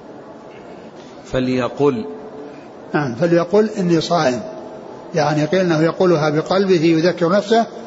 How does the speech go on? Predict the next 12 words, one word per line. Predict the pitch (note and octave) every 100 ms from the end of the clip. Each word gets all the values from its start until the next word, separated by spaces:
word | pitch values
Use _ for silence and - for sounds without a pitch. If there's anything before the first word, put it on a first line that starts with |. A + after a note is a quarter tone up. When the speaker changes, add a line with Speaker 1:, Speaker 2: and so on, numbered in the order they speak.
| - -
Speaker 2:
وقيل | G3 A#3+
أنه | A3 G3+
يقولها | G3+ A#3 A#3 F#3+ F#3
بلسانه | A3+ G#3+ G3 A3+ A#3+ A3 A#3+ C#4 - - - G#3
ليذكر | G#3 G#3 A#3+ A#3 G#3+ A#3
نفسه | A#3+ B3+ A3
ويذكر | A3+ A3 B3 - G#3+ G3+ B3+ B3
من | G3
يقابله. | F#3 F#3 E3 E3 D#3 C#3 C3+ B2 - - - - - - - - - - - - - - - - - - - - - - - B2+
Speaker 1:
ولو | C3+ B2+ A#2+ -
كان | B2+ C3 C3 C3 - - - - - - - - - - - -
صائم | B2+ B2+ A#2+